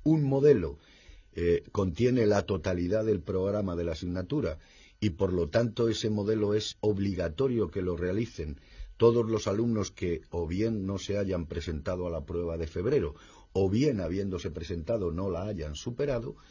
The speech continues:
y en, en el anverso de la, de la misma hoja que le van a entregar habrá otro modelo de examen en cuyo encabezamiento se advierte que contiene solo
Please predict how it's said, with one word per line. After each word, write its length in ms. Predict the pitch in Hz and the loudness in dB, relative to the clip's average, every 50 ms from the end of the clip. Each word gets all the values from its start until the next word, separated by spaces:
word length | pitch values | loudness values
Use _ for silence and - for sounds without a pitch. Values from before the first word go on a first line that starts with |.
| - - - - - - - _ - | -20 -20 -20 -20 -20 -20 -10 _ 0
y 280 | 143 160 185 196 - - - | 2 2 2 0 -4 -8 -6
en, 420 | 90 90 87 85 82 82 80 80 - - | -6 -4 -4 -4 -6 -6 -6 -8 -8 -8
en 180 | 85 76 73 | -8 -8 -8
el 340 | 73 73 78 71 69 71 69 | -8 -10 -10 -10 -10 -10 -10
anverso 600 | 73 73 73 73 82 101 98 90 - - - 95 | -8 -8 -6 -2 -2 -2 -2 -2 -6 -6 -8 -6
de 120 | 87 85 82 | -4 -4 -4
la, 460 | 80 80 78 76 73 71 - 64 65 | -4 -6 -6 -8 -8 -10 -10 -12 -12
de 120 | - - - | -12 -12 -14
la 100 | 67 69 | -12 -12
misma 320 | 71 76 78 - 78 80 | -10 -10 -8 -8 -4 -4
hoja 300 | 110 120 - - 143 156 | -4 -4 -2 -4 -4 -4
que 80 | - - | -2 -6
le 80 | 82 | -4
van 160 | 76 78 78 82 | -4 -4 -2 -4
a 40 | |
entregar 440 | 90 92 - - 131 131 131 135 151 - - - - - - - - | -4 -4 -4 -2 0 2 2 0 0 -4 -12 -20 -20 -20 -20 -12 -6
habrá 440 | - 95 87 98 107 113 117 - - | -4 0 2 2 2 2 0 0 0
otro 340 | - 110 117 - - 101 87 | 2 2 2 2 0 -2 -2
modelo 340 | 82 82 78 82 85 92 101 | -2 -2 -2 -2 -2 -2 0
de 100 | 104 107 | 0 -2
examen 500 | 107 - - - 131 120 117 117 139 151 - - - - - - - - - | -2 -2 -2 0 0 0 0 -2 -4 -6 -10 -16 -20 -20 -20 -20 -20 -10 -6
en 160 | 98 87 80 | -6 -4 -4
cuyo 360 | 76 - - 131 127 98 85 80 | -6 -2 0 0 0 2 0 -2
encabezamiento 800 | 73 71 - 73 80 - - 107 107 110 107 104 98 - 120 117 | -2 -4 -6 -6 -6 -4 -4 -2 -2 0 -2 -2 -2 -4 -6 -6
se 160 | - - - | -6 -6 -8
advierte 680 | - 76 76 80 101 117 110 98 92 - - 104 101 - - - - - _ | -8 -8 -6 0 2 2 2 2 0 -4 -6 -6 -6 -8 -16 -20 -20 -20 _
que 160 | - 120 120 | -6 -4 -2
contiene 600 | - 127 127 120 101 - 120 123 120 113 117 113 | -2 -2 -2 -2 -2 -2 0 0 0 0 -2 -4
solo 560 | 110 - - - 123 117 107 98 104 120 131 | -4 -6 -4 0 0 2 2 2 0 -2 -4